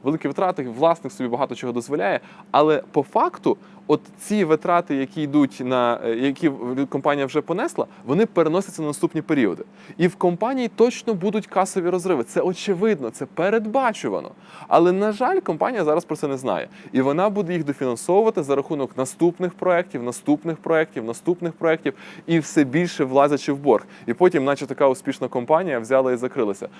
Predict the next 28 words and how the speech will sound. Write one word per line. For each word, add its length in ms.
Чому? 420
Тому 180
що 200
погано 600
рахували, 600
тому 240
що 200
були 220
помилки 520
в 60
обліку, 500
про 80
які 180
я, 100
власне, 320
зараз 420
і 160
говорю. 340
Це 100
лише 260
декілька 500
нюансів, 380
на 100
які 180
я 80
зараз 260
звернув 320
увагу. 300